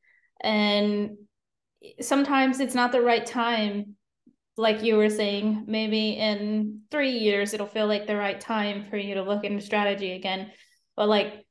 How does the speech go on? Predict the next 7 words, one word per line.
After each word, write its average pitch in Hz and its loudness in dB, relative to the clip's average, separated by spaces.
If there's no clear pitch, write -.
trusting 233 2
the 214 0
intuition, 214 0
trusting 220 2
in 208 2
that 196 0
moment, 208 0